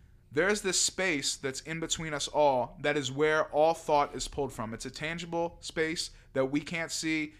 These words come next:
in the same way that we can see the chair or the microphone. But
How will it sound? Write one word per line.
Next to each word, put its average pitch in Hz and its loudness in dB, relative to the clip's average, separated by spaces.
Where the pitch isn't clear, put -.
in 127 -8
the 139 -6
same 156 -4
way 156 2
that 151 -2
we 151 0
can 147 -10
see 156 -4
the 147 -4
chair 143 2
or 143 2
the 147 -4
microphone. 131 -4
But 135 2